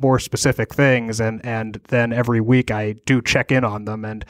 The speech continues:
I would say that of the twenty, I think there were a total of thirty-two this year, I would say that maybe twenty of them are, you know,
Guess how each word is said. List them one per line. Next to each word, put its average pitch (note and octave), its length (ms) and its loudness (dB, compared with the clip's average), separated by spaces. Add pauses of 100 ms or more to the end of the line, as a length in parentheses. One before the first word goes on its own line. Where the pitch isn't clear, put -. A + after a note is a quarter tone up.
(300)
I C4+ 80 2
would C4 160 0
say G3 220 4
that D3+ 160 2
of D3+ 240 4
the C3 80 2
twenty, B2 720 2
I - 280 -20
think F3+ 200 -12
there C#3 120 -10
were A#2+ 160 -8
a A#2 40 -10
total C#3 300 -6
of A#2 80 -12
thirty-two B2+ 580 -6
this G#2+ 300 -14
year, G#2+ 280 -10 (320)
I A3+ 60 0
would B3+ 160 -2
say G3 200 4
that D3 180 0
maybe C#3+ 340 2 (380)
twenty F#3 420 2
of D#3 160 2
them D3 220 -2
are, A#2+ 160 -4 (420)
you D3 140 -2
know, A2+ 260 -2